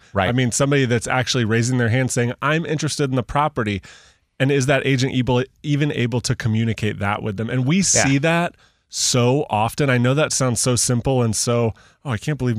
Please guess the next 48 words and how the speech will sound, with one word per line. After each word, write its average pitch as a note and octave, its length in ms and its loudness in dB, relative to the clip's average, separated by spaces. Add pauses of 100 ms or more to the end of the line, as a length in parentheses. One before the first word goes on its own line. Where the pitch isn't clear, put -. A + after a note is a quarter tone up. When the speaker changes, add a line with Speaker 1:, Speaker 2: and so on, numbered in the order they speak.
(140)
Speaker 2:
people A#2+ 260 -4
do C#3+ 140 -2
that." - 200 -8
No, A2+ 160 2
they A#2 180 2
do C3+ 180 2
that. G#2 280 0
And C3 160 4
Speaker 1:
Yeah. C3+ 120 4
Speaker 2:
they D#3 60 4
do C#3+ 180 4
it B2+ 140 0 (160)
often. - 480 -2 (180)
Speaker 1:
And F3+ 140 4
you, G3 140 4
and F#3+ 200 2
you F#3 80 6
have F3+ 260 2
to G3+ 100 -2
set D3+ 280 2
up C3 240 0
a A2+ 80 -2
path A2 460 -2
to A#2+ 100 -6
be A#2 140 0
able G#2+ 220 0
to G2 100 -6
see A2 240 0
the G2+ 100 -2
property G2 800 -2
a-, - 240 -6
as G2+ 160 0
easily A2+ 480 2
and G2+ 100 2
as G2 160 0
conveniently G#2 560 0
as F2+ 100 -2
you F#2 80 -4
can. F2 360 -4 (360)
I - 60 2
wanna A#3+ 220 4
talk C#3 200 4
about A#2 240 0
listing A2 500 0
agent F#2 360 0
a F2+ 80 -4
company, - 520 -8 (120)
okay? A2 320 -2